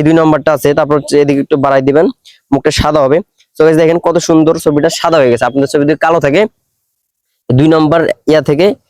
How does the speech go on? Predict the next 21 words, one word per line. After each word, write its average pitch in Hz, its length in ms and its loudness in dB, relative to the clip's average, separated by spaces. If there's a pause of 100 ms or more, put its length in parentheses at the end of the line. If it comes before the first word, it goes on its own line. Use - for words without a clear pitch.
(180)
এখানে 139 260 0
একটু 147 180 -2
কমা 170 220 2
বেশি 147 200 0
করলে 165 240 2
আপনারা 147 220 0 (320)
মুখ 143 120 0 (360)
স্মুথ 135 200 0
ভাবে 147 180 2
করতে 175 160 -2
পারেন। 117 200 0
So - 80 2
গাইস 151 140 0 (140)
তিন 208 180 0
নম্বর 190 280 0
যে 165 60 2 (260)
অপশনটা 147 340 -2
আছে 131 160 0 (580)
এটা 143 140 -2
হচ্ছে 151 200 -4
যে 160 40 2